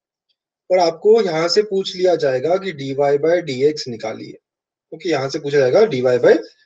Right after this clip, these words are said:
dx निकालिए। तो example के तौर पे ले लेकर, तो let us say x को दिया हुआ है मुझे कुछ भी एटी स्क्वायर और y को दिया हुआ है मुझे टू एटी। तो आप सब लोग देख रहे हैं,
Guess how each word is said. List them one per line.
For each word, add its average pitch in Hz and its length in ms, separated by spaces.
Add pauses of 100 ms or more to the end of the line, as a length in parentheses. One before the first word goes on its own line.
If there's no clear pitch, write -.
(200)
dx 147 340
निकालिए। 120 400 (1040)
तो - 80 (380)
example 196 500
के 196 80
तौर 156 200
पे 147 60
ले 127 160
लेकर, 123 440
तो - 580
let 165 120
us 202 140
say 220 100 (180)
x 170 160
को 208 160
दिया 185 220
हुआ 185 180
है 185 60
मुझे 175 300 (140)
कुछ 156 200
भी 190 120 (520)
एटी 180 560
स्क्वायर - 440 (1040)
और 175 120
y 170 240
को 214 100
दिया 196 200
हुआ 196 240
है 196 80
मुझे 196 260
टू 165 240
एटी। 151 220 (2250)
तो 175 60
आप 170 140
सब 208 180
लोग 214 140
देख 196 160
रहे 214 120
हैं, 214 60